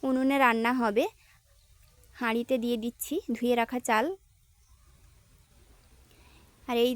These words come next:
দেখো, এটা কাতলা মাছের ডিম।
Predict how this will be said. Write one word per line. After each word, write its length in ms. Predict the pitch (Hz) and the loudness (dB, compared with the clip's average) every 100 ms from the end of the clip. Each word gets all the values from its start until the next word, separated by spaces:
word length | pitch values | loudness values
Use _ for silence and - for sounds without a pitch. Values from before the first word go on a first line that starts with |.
| 240 | 0
দেখো, 240 | 233 269 403 - _ - - - - - _ | 0 -2 -4 -6 _ -20 -20 -20 -20 -20 _
এটা 200 | 240 240 349 - - - | -6 -2 -2 -4 -18 -4
কাতলা 320 | 233 - 240 240 | -4 -2 -2 -2
মাছের 300 | 240 269 214 | -2 -4 -4
ডিম। 160 | 233 | -2